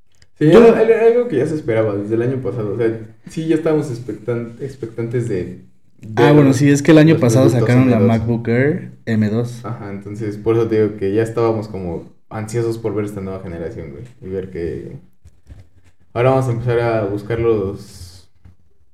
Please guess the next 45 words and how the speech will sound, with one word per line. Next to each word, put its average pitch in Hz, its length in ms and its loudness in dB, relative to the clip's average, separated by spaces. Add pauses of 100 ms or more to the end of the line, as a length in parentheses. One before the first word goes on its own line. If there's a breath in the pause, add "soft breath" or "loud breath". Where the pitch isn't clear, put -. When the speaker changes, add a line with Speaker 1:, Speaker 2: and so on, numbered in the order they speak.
(340)
Speaker 1:
mm, 90 760 -12
las 104 140 -12
cositas 123 380 -2
malas 113 260 -4
que 110 100 -4
vayan 110 220 -4
saliendo 107 320 -4
con 95 140 -4
el 92 100 -6
tiempo, 98 280 -6
porque 104 240 -10
siempre 123 440 -2
cuando 107 220 -6
es 113 80 -4
un 113 380 -4
procesador 107 420 -6
nuevo 113 300 0
tiene 107 240 -10
alguna 98 260 -10
falla. 127 140 -4
Speaker 2:
Bueno, 139 300 4
fíjate 185 400 4
que 123 140 2
sí 147 220 4
ha 151 60 6
habido 156 280 4
problemas. 120 720 0
Speaker 1:
Ujú. - 40 -16
Speaker 2:
Eh, 113 420 2
yo 135 120 2
tengo 151 140 4
un 151 60 4
amigo 139 280 4
que 123 100 -2
tiene 117 260 2
la 107 140 2
M 113 160 2
dos 143 340 -2 (100)
Speaker 1:
Ujú. 123 200 -2 (380 loud breath)
Speaker 2:
y 120 180 2
él 123 160 4
es 120 160 -2
productor 117 460 -2
de 120 60 0
música. 123 440 0